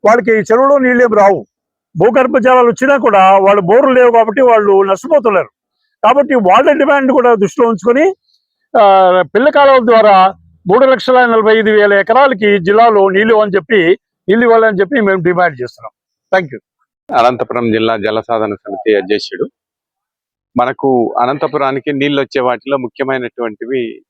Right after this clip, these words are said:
Speaker 2: ఒకటి హంద్రీనివా కాలువ, రెండవది హెచ్ఎల్సీ కాలువ. హెచ్ఎల్సీ కాలువను ఆధునీకరణ చేస్తామని చెప్పి చాలా కాలం క్రితం చెప్పారు.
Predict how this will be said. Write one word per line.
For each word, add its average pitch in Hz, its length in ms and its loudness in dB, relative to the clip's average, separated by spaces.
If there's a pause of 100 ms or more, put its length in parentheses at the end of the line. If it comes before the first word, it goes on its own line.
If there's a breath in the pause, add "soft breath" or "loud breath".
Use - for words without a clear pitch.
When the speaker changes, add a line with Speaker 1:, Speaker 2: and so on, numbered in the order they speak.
(100)
Speaker 2:
ఒకటి 117 260 -4
హంద్రీనివా 127 460 -4
కాలువ, 117 440 -8
రెండవది 113 420 -4
హెచ్ఎల్సీ 123 500 -8
కాలువ. 98 340 -8 (720)
హెచ్ఎల్సీ 156 500 -4
కాలువను 143 520 -4
ఆధునీకరణ 127 720 -4
చేస్తామని 117 480 -8
చెప్పి 110 200 -14
చాలా 123 300 -4
కాలం 117 320 -4
క్రితం 120 460 -10
చెప్పారు. 104 420 -10